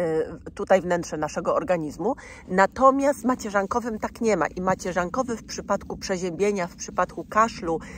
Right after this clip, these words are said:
grypy, zapalenia zatok możemy stosować wewnętrznie nawet, y, po tak trzy do pięciu kropel, y, kilka razy dziennie. Możemy też właśnie w-,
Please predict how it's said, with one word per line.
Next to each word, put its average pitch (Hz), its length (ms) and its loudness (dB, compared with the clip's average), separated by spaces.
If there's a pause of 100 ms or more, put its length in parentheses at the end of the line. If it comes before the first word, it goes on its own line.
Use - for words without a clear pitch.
(140)
grypy, 208 540 4
zapalenia 190 580 4
zatok 185 600 0 (300)
możemy 226 360 0
stosować 196 520 2
wewnętrznie 190 840 2
nawet, 214 420 0
y, 170 240 -4
po 156 280 0
tak 147 260 -6
trzy - 320 0
do 190 120 4
pięciu 185 480 -2 (280)
kropel, 180 500 6 (200)
y, 160 40 2
kilka 175 380 0
razy 165 260 0
dziennie. - 400 -10 (560)
Możemy 185 440 4
też 220 220 -2
właśnie 190 340 -2
w-, - 60 -16